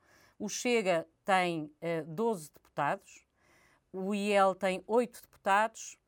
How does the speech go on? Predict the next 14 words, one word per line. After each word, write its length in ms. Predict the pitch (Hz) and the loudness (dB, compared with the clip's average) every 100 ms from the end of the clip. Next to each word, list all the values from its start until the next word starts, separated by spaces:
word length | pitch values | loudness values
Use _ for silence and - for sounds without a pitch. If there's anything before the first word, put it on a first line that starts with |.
| _ _ _ - | _ _ _ -2
Eh, 260 | 190 185 190 | 2 2 0
o 300 | 196 180 175 | -4 -6 -4
Bloco 360 | 175 220 214 - | 4 4 4 -2
de 60 | |
Esquerda 480 | - - 202 165 151 | -10 -4 -2 0 -2
tem 260 | - 170 165 | -2 -4 -4
cinco 320 | - 226 - | -6 -6 -8
deputados. 520 | - - 175 190 - - | -12 2 2 2 -2 -4
Antes 260 | 214 226 160 | -2 -2 -6
do 80 | 165 | 0
Bloco 220 | 170 165 | 0 0
de 60 | |
Esquerda 320 | - 180 156 147 | -4 -2 -2 -4
ficou, 460 | 165 - 170 143 | -10 -6 -4 -4